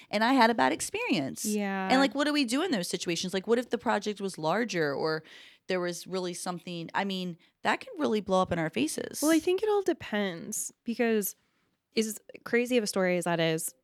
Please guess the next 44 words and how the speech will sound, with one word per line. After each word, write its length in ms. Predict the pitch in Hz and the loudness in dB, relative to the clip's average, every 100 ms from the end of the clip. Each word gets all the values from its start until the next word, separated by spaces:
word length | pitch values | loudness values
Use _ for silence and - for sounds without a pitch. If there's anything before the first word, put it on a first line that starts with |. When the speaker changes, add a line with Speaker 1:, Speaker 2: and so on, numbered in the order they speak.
| - | -4
Speaker 2:
I 60 | 202 | 0
mean, 140 | 190 | 0
time 320 | - 190 175 | -2 0 0
is 220 | 170 165 175 | 2 0 -2
money, 420 | 151 - 202 208 - | -8 -8 -12 -12 -4
right? 300 | 185 175 170 - - - | 0 0 -2 -10 -18 -2
So 280 | 214 190 | 2 2
whether 280 | - 202 190 | 2 -2 -2
you're, 160 | 185 175 | -2 -2
like, 180 | 175 180 | -4 -4
a 60 | |
sales 280 | - 339 311 | 0 2 2
professional 500 | 302 269 - 254 240 | 0 -2 0 0 0
or 80 | - | 0
you're 140 | 180 180 | -2 -2
a 40 | |
business 380 | 277 277 262 247 | 0 0 0 2
owner 340 | 233 226 220 | 2 2 2
or, 300 | 214 196 180 | 0 0 0
like, 500 | 180 170 170 170 - - _ _ _ _ _ _ - - | 2 0 0 -4 -8 -18 _ _ _ _ _ _ -20 -10
starting 300 | - 262 240 | 0 2 2
your 80 | 214 | 2
own 60 | |
business, 280 | 202 196 185 | 2 0 -2
like, 100 | 185 | -2
whatever, 380 | 180 175 170 170 | 0 0 0 -4
like, 200 | 185 170 - - - _ _ _ _ _ _ _ _ _ _ _ _ _ _ - | -4 -6 -10 -20 -20 _ _ _ _ _ _ _ _ _ _ _ _ _ _ 4
whew. 280 | 392 466 403 | 6 6 6
Speaker 1:
Ooh, 140 | 427 | 2
that 200 | 247 294 | 0 -2
wind 220 | 196 208 | -4 -4
is 160 | 165 - | -4 -4
Speaker 2:
I 140 | 139 220 | 2 6
Speaker 1:
whipping. 120 | 226 | 8
Speaker 2:
know. 440 | 262 339 359 233 | 8 8 8 8
I 100 | 202 | 8
don't 100 | 262 | 6
know 80 | 339 | 6
if 80 | 277 | 4
y'all 120 | 262 | 2
can 120 | 247 | 2
hear 220 | 202 262 262 | -2 0 0
it, 200 | 196 - | 0 -2
but 280 | 190 - | -4 -4